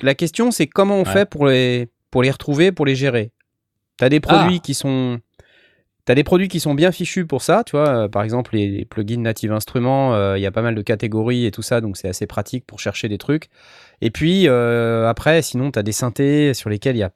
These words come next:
Speaker 1: plein, plein de presets. C'est compliqué, quoi. Des milliers et des milliers de presets. C'est too much. Et puis après,
Speaker 2: Mhm.
Speaker 1: t'as ceux que t'essaies de fabriquer toi-même avec plus ou moins de succès. Euh, et en fonction de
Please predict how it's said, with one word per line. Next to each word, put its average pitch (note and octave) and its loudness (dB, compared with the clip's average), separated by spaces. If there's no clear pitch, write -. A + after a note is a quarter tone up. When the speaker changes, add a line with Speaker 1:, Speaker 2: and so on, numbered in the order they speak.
Speaker 1:
plein, B2 -10
plein C#3+ -10
de C#3+ -8
presets. C3+ -4
C'est - -10
compliqué, B2+ -8
quoi. F#2+ -8
Des F#2 -8
milliers A#2 -4
et A2 -2
des G#2 -4
milliers A#2 -4
de G2+ -8
presets. B2 -4
C'est D3 0
too C3+ -2
much. A2+ -2
Et C3+ -2
puis E3+ 0
après, C#3 2
Speaker 2:
Mhm. G#3 -4
Speaker 1:
t'as C3+ 0
ceux F3+ 0
que - -6
t'essaies D3+ -2
de D3 -4
fabriquer C3 0
toi-même B2+ 0
avec A2 -2
plus A#2 -8
ou A#2 -2
moins A#2+ 0
de A2+ -4
succès. - -2
Euh, G2 0
et G#2+ -6
en G#2+ -2
fonction C3 -4
de A2+ 2